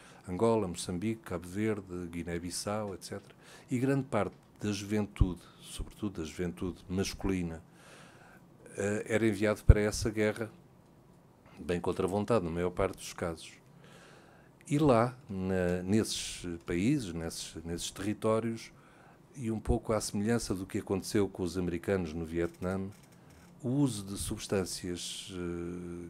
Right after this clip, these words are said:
ilícitas era, sobretudo maconha, como vocês dizem aqui, era tolerado ou mesmo incentivado.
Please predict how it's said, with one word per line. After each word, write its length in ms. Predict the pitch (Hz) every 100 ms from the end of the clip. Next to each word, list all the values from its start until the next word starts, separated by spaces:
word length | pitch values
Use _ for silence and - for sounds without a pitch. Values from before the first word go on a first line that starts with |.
| -
ilícitas 800 | 92 95 107 104 110 107 104 101
era, 280 | 95 95 90 -
sobretudo 560 | - - - - 85
maconha, 540 | 85 87 101 95 87 82
como 180 | - 82
vocês 340 | 82 - 85
dizem 300 | 85 78 87
aqui, 300 | 85 - 95 - - - - - - -
era 340 | 107 107 110
tolerado 640 | - - 117 107 107 104
ou 80 | 110
mesmo 360 | 107 107 101 104
incentivado. 800 | 104 - 107 98 104 98 80